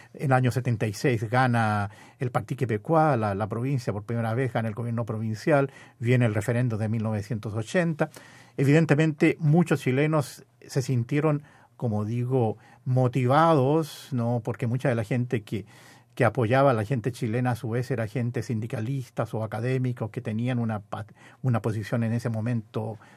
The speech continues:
soberanista o separatista, se plegaron a esa causa. Pero también hubo gente desde un principio que no, que no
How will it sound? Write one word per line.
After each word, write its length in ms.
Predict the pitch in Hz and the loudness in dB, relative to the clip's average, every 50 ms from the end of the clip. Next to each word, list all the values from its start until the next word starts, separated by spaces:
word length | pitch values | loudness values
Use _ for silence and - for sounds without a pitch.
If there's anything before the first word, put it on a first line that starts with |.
| _ _ | _ _
soberanista 800 | - - 123 101 107 110 110 113 127 160 156 131 120 - - 107 | -6 -4 -2 -2 -2 -2 -2 -2 0 0 0 -2 -2 -4 -4 -6
o 60 | 98 - | -6 -6
separatista, 720 | 117 107 117 120 120 123 127 160 147 123 - - 170 - - - - - - _ _ _ _ _ _ - - | -6 -4 -2 -2 -2 -2 -2 -2 -4 -4 -4 -8 -10 -10 -10 -16 -20 -20 -20 _ _ _ _ _ _ -20 -4
se 180 | - 143 120 | -2 -2 0
plegaron 460 | 104 - 117 117 113 131 131 131 117 123 | 0 0 -2 0 0 0 0 2 0 0
a 80 | 127 | 0
esa 180 | 123 - 123 104 | -2 -2 -4 0
causa. 460 | - 190 170 127 113 104 - 135 - - - - - - - - - - - | 4 4 4 4 2 0 -2 -6 -8 -8 -12 -20 -20 -20 -20 -20 -2 2 6
Pero 160 | 240 285 247 | 6 8 8
también 280 | 185 156 156 180 202 190 | 8 6 6 6 6 6
hubo 180 | 160 147 123 | 6 4 4
gente 400 | - - 160 156 147 143 - 135 | 4 4 4 4 4 4 2 2
desde 180 | 113 113 104 127 | 4 4 4 2
un 120 | 131 113 | 2 0
principio 720 | 104 - 120 110 95 95 - - 147 143 127 127 139 120 | 0 0 0 0 0 0 -2 -2 -2 -2 0 0 -2 -2
que 280 | 120 - 117 104 101 98 | -2 -2 0 0 -2 -2
no, 260 | 101 107 104 101 95 | -6 -8 -10 -12 -10
que 140 | - 123 110 | -8 -6 -4
no 400 | 117 135 127 120 110 107 104 | -2 -2 -2 -4 -4 -6 -10